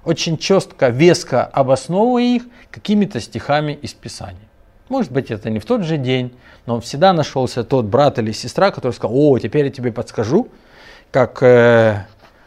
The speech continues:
от Бога или из Бога можно выжать все, что вас интересует». Ну, я немножко утрирую, но примерно где-то в такой форме. Поэтому каждый день выполнение задания от Господа,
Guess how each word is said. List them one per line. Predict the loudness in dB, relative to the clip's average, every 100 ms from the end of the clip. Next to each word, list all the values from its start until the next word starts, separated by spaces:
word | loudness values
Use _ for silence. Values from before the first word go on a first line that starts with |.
| 0
от | 2 2 2
Бога | 4 6 6 4
или | 2 2 2
из | 0 -2 -2 -2
Бога | 0 4 4 4 2 0
можно | 0 0 0 -2 0
выжать | 2 2 2 -2 -4 -18 -16
все, | -10 -2 0 0
что | -4 -4
вас | -2 -2 -4
интересует». | -8 -8 -10 -10 -16 -18 -18 _ _ _ -8
Ну, | -4 -2
я | 0
немножко | 0 -2 -4 -4
утрирую, | -6 0 2 4 2 -4
но | -8 -8
примерно | -4 -2 0 -2
где-то | -2 -2 -4
в | -8
такой | -8 -8 -8
форме. | -6 -8 -10 _ _ _ _ _ -20 -20 -20 -10 2
Поэтому | 4 6 4
каждый | 6 6 6 6
день | 8 8 8
выполнение | 6 6 6 8 8 8 6
задания | 4 6 6 6
от | 4
Господа, | 6 6 6 2 2 -2